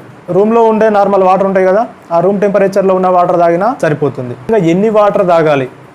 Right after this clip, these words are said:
అనే డౌట్ కూడా వస్తది. So మీ బాడీ కెపాసిటీ ఎంతైతే ఉంటుందో, మీకు ఎన్ని నీళ్ళు తాగాలనిపిస్తే అన్ని నీళ్ళు మాత్రమే తాగండి.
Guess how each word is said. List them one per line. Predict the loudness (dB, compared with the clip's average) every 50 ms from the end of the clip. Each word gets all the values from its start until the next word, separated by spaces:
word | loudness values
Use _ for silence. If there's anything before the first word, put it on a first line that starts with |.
| -20 -20 -14 -6 -4 -2
అనే | -2 0 0 0
డౌట్ | 0 0 0 0 0
కూడా | 0 -2
వస్తది. | -2 -4 -6 -6 -6 -10 -14 -20 -20 -20 -20 -20 -20 -20 -20 -20 -12 -6
So | -4 -2
మీ | -2 0 0 0
బాడీ | 0 0 2 0 0 0 -2
కెపాసిటీ | -2 0 0 0 0 -2 -4 -2 -4 -6 -6 -8 -14 -20 -20 -14 -8 -6 -4
ఎంతైతే | -2 0 0 0 0 0 0 0
ఉంటుందో, | 0 -2 -2 -2 -2 -4 -6 -12 -20 -12 -6 -4
మీకు | -2 0 0 0
ఎన్ని | 2 2 2 2
నీళ్ళు | 2 0 0 0 -2 -2 0 0
తాగాలనిపిస్తే | 2 2 4 2 2 2 0 -2 -4 -6 -6 -4 -4 -4 -2 -2
అన్ని | -4 -2 0 0
నీళ్ళు | 0 0 0 -2
మాత్రమే | -2 -2 -2 0 0 0
తాగండి. | 0 0 0 -2 -6 -10